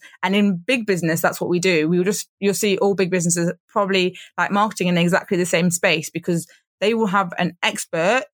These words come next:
who can come in and do that. And they know as long as it works for their business and it works for their ideal client, go for it. But if you ignore the fact that you are having to do that. So I think even the way Lauren was talking about, like, if video isn't something you're extremely comfortable with, with your face, it's like,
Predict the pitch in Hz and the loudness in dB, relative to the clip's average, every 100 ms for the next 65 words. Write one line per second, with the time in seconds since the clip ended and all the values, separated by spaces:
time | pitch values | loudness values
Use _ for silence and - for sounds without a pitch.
0 | _ 202 - 190 - 202 185 180 175 165 | _ -8 -2 -2 0 2 2 2 2 2
1 | 104 - - - - _ 180 185 180 185 | 0 -2 -8 -20 -20 _ -4 -2 0 2
2 | 190 185 180 175 214 208 196 190 175 180 | 2 2 2 2 0 0 0 0 0 -2
3 | 175 269 220 214 214 160 - 151 156 175 | 0 0 2 0 0 -2 0 0 0 -2
4 | 175 208 175 - 185 185 - - - - | 2 0 0 0 -2 0 -4 -4 -6 -20
5 | - 196 208 214 220 262 277 226 226 208 | -6 0 0 2 2 2 2 2 2 4
6 | 208 185 170 - - 180 170 170 185 175 | 2 2 0 0 -2 0 0 2 2 2
7 | 170 180 165 156 160 160 113 - - 185 | 0 0 0 -2 -2 -2 0 -4 0 0
8 | 185 220 220 226 220 214 - _ 226 190 | 0 0 0 2 2 0 -6 _ 0 0
9 | 202 196 190 185 175 185 190 180 165 165 | 2 2 2 -2 0 -2 0 0 0 0
10 | - - _ _ _ 220 202 - 180 233 | -2 -8 _ _ _ -2 -2 -6 -2 0
11 | 220 202 190 190 214 202 202 196 190 185 | 2 2 2 0 0 0 0 0 2 2
12 | 170 - - 180 185 302 320 220 202 185 | 0 -2 0 0 0 -2 0 0 2 2
13 | 185 175 254 202 180 190 185 | 0 2 0 0 -2 -2 -2